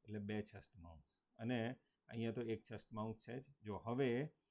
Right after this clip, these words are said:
આ એનો ડિનોમિનેટર એટલે ભાગાકારવાળું જે છે બધાને સરખો આવ્યો. એટલે પ્રમાણ કયું આવ્યું હવે?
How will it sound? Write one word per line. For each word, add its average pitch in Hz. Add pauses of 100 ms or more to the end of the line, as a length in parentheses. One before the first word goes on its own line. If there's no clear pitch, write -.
(240)
આ 110
એનો 113
ડિનોમિનેટર 123
એટલે 104
ભાગાકારવાળું 123
જે 113
છે 113
બધાને 104
સરખો 107
આવ્યો. 87
એટલે 104
પ્રમાણ 123
કયું 147
આવ્યું 135
હવે? 151